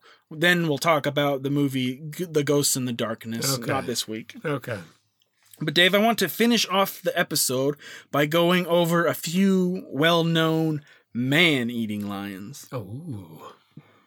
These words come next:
Speaker 1: Our first lion is Charlie the White Lion.
Speaker 2: Hmm.
Speaker 1: He was a serial killing man-eater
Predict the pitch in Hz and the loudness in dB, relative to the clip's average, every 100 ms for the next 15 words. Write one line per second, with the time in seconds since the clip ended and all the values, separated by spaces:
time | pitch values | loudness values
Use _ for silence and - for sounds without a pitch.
0 | _ _ _ _ _ - - - - _ | _ _ _ _ _ -20 -20 -20 -20 _
1 | _ _ _ _ _ - 120 127 - 262 | _ _ _ _ _ -6 -2 -2 2 4
2 | - 135 131 123 131 156 180 131 107 - | 4 0 -2 0 0 0 -2 -4 -6 -6
3 | - - 202 151 107 107 120 117 139 123 | -2 4 6 4 2 -2 -2 2 2 2
4 | 87 90 90 98 117 - _ _ - 131 | -4 -8 -10 -10 -12 -20 _ _ -8 -6
5 | 113 92 - - - 135 139 156 151 110 | -6 -8 -12 -20 -10 -2 2 4 2 0
6 | 117 - - - 269 294 277 277 254 240 | -2 0 2 2 4 4 4 2 0 -6
7 | _ - 214 208 196 156 143 160 165 143 | _ -4 0 2 2 2 2 2 2 0
8 | 110 110 117 139 | 0 -2 -2 -4